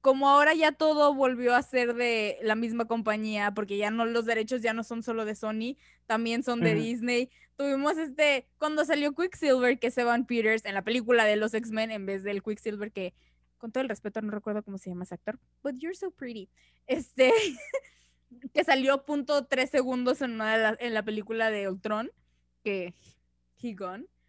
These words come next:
Speaker 1: Y sale Evan Peters, Daniel y yo empezamos así como de, "No manches, esto abre un punto de, un, un mundo de posibilidades,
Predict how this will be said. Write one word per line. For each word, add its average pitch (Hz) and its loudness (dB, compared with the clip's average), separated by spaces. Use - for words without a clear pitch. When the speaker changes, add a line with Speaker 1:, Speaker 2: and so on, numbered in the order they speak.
Speaker 1:
Y 294 -6
sale 302 2
Evan 320 4
Peters, 269 2
Daniel 240 0
y 269 -2
yo 254 -2
empezamos 254 -2
así 269 -6
como 285 -4
de, 208 2
"No 233 -2
manches, 254 -4
esto 247 -4
abre 233 2
un 226 -2
punto 226 -6
de, 202 -6
un, 269 2
un 277 4
mundo 277 2
de 262 4
posibilidades, 226 -4